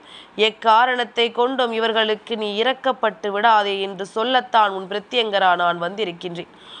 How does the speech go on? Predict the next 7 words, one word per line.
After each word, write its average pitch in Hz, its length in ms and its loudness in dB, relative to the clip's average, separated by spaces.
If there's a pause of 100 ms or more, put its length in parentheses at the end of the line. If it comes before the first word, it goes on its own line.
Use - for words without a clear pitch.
(240)
உன் 226 220 0
காலை 247 400 4
கழுவி 269 380 0 (500)
அவர்கள் 202 340 0
அதில் 196 220 -4
தண்ணீர் 247 380 0
குடித்தாலும் 220 640 0